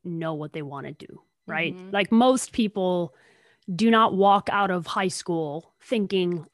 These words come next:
Speaker 1: "I wanna be this," so definitively that they're just gonna follow that forever, right? It's such a flawed system. The
Speaker 2: Yeah.
Speaker 1: system in general that we have now is so flawed, and, and trying to, to get kids to pick one lane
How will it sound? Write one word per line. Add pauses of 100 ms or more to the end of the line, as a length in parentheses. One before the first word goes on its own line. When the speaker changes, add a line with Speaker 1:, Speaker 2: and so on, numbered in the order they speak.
Speaker 1:
"I
wanna
be
this,"
so
definitively
that
they're
just
gonna
follow
that
forever,
right?
It's
such
a
flawed (320)
system. (200)
The
Speaker 2:
Yeah.
Speaker 1:
system
in
general
that
we
have
now
is
so
flawed, (420)
and,
and
trying
to, (320)
to
get
kids
to
pick
one
lane